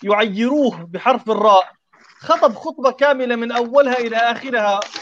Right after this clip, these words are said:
ذكر البسملة اللي فيها الرحمن الرحيم، وذكر، وذكر الكلمات المختلفة، واستشهد بآيات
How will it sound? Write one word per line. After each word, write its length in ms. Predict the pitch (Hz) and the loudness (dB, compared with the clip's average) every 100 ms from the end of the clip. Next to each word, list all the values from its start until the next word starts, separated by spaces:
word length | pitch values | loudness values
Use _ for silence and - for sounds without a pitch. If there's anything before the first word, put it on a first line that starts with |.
| - - - - - 202 | -18 -20 -20 -20 -20 0
ذكر 320 | 262 269 262 | 2 4 2
البسملة 560 | 220 269 285 233 214 190 | 2 0 0 -4 -2 -2
اللي 260 | 202 185 | -4 -8
فيها 220 | 196 233 | -6 -4
الرحمن 400 | 226 220 233 240 | -4 -6 -6 -4
الرحيم، 500 | 226 208 202 226 185 165 _ _ _ | -2 -4 -6 -8 -10 -14 _ _ _
وذكر، 500 | 185 190 262 277 254 202 | -2 0 4 4 2 0
وذكر 500 | 214 262 277 233 226 208 | 0 0 2 0 0 -4
الكلمات 580 | 202 220 226 247 269 | -2 -4 -2 0 0
المختلفة، 580 | 240 214 - 254 240 226 | -2 -10 -2 0 0 -2
واستشهد 560 | 208 196 277 240 233 190 | -6 -4 -8 -4 -6 -4
بآيات 600 | 233 247 247 226 196 | 0 2 4 4 2